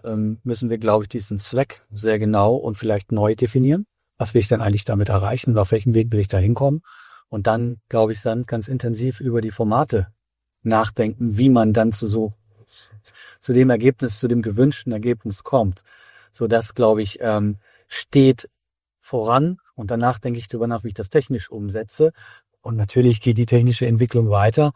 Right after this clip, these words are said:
aber da sehe ich gerade keine Megatrends auf uns zukommen. Also wir, jetzt kann man sagen, K I ist natürlich in allen Bereichen,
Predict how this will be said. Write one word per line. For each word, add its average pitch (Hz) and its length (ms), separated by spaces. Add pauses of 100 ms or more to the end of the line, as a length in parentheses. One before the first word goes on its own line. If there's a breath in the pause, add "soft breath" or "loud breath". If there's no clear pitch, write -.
(360 loud breath)
aber 110 360
da 110 220
sehe 113 220
ich 127 180
gerade 110 340
keine 120 680 (600)
Megatrends 110 800
auf 101 220
uns 101 180
zukommen. 107 720
Also 104 280
wir, 95 260 (480 soft breath)
jetzt - 160
kann 107 80
man 107 80
sagen, 107 160
K 107 160
I 127 160
ist 117 100
natürlich 110 240
in 104 80
allen 113 180
Bereichen, 131 500